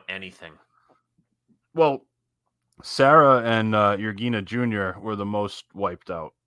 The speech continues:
Speaker 2: They, I had to wake them up for our dinner reservation that night.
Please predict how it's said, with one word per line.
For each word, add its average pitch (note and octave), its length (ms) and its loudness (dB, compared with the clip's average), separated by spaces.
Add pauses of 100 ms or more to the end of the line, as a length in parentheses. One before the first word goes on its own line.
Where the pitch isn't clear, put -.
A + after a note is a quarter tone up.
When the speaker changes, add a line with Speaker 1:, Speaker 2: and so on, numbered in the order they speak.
(160)
Speaker 2:
They, A2 460 -4 (320)
I G#2+ 100 2
had C3 180 2
to G#2 100 -8
wake A2+ 280 -6
them G#2+ 180 -6
up G#2+ 260 -2
for F#2+ 480 -6 (360)
our G2 140 -6
dinner B2 260 -2
reservation E2+ 720 -12 (180)
that D#2+ 180 -8
night. E2 240 -14